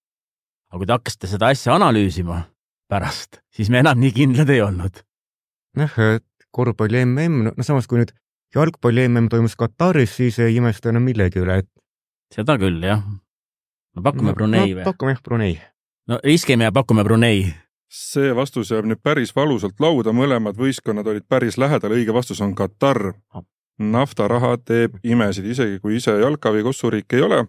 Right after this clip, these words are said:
Speaker 3: siis võistlused on võimalik ikkagi saada. Bruneis, võin isiklikust kogemusest öelda, on vähemalt kaks jõge olemas, ilmselt on neid rohkemgi.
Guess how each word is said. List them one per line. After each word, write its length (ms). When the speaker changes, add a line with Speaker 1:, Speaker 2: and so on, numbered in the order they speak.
Speaker 3:
siis 220
võistlused 400
on 80
võimalik 380
ikkagi 260
saada. 320
Bruneis, 480
võin 160
isiklikust 480
kogemusest 340
öelda, 300
on 160
vähemalt 420
kaks 380
jõge 380
olemas, 500
ilmselt 340
on 120
neid 160
rohkemgi. 540